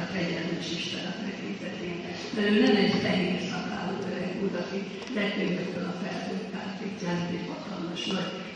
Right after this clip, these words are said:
szellemi lény, akkor higgyük el már a másikat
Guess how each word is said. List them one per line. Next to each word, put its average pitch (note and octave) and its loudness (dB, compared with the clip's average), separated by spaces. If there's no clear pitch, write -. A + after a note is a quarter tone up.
szellemi E3+ 0
lény, G3 2
akkor A3 2
higgyük G3 6
el - 0
már - -4
a - -6
másikat - -4